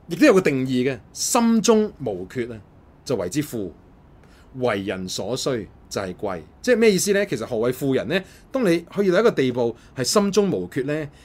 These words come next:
其實錢多錢少都可以有富人嘅思維，起碼個思維啱，亦都有權不斷進步。而富貴嘅貴係咩呢？就係為人所需。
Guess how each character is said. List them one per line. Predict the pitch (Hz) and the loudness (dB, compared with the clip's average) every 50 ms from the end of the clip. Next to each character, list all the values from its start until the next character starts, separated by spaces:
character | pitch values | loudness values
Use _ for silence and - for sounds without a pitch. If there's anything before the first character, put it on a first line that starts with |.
| - - | -6 -2
其 | 151 | -2
實 | 139 | -2
錢 | - - 147 147 208 240 | 0 0 0 0 2 2
多 | 262 254 254 | 2 2 2
錢 | - - 151 185 | 0 0 -2 -2
少 | 180 - 170 180 180 | 2 2 2 0 0
都 | - 208 | -2 -6
可 | 160 147 160 160 | -2 0 0 0
以 | 151 | 0
有 | 127 107 85 98 - | 0 -2 -4 -8 -12
富 | - - - 120 117 104 | -14 -12 -8 -6 -6 -6
人 | 82 82 | -6 -6
嘅 | 92 95 | -6 -6
思 | - - 139 | -6 -4 -4
維， | 123 104 87 71 - - - | -4 -4 -6 -8 -12 -12 -8
起 | 107 107 127 | -4 -2 0
碼 | 156 147 120 120 | 0 0 -2 -4
個 | - 120 | -6 -8
思 | 117 - 151 | -6 -2 -2
維 | 143 107 82 82 | -2 -2 -2 -4
啱， | 110 127 139 - - - - - - | -6 -6 -6 -6 -8 -12 -20 -4 -2
亦 | 156 | -2
都 | 156 - 269 | 0 2 2
有 | 214 190 147 | 4 4 2
權 | 139 139 107 78 - - | 2 -2 -6 -8 -4 -4
不 | 185 | -4
斷 | 180 - 131 104 95 | -2 -2 -4 -4 -4
進 | 107 113 104 98 | -6 -6 -6 -6
步。 | 90 98 82 73 - - - - - - - - - - - - | -6 -8 -8 -10 -12 -18 -20 -20 -20 -20 -20 -20 -20 -20 -20 -16
而 | - 123 110 98 92 78 - - | -10 -8 -8 -6 -8 -10 -12 -16
富 | - - 160 170 165 156 | -10 -4 -2 -2 0 0
貴 | 156 175 156 143 | 0 2 2 4
嘅 | 147 147 143 | 4 4 4
貴 | 147 151 139 131 131 | 2 0 0 0 0
係 | 120 | 0
咩 | 131 151 143 | 0 0 0
呢？ | 143 143 139 143 - | -2 -4 -6 -8 -8
就 | - - | -8 -6
係 | 107 98 95 - | -6 -6 -8 -8
為 | 131 117 92 87 | -8 -8 -6 -6
人 | 85 87 82 82 | -8 -10 -10 -10
所 | 78 - 85 98 | -10 -10 -8 -8
需。 | 120 - 139 | -8 -6 -6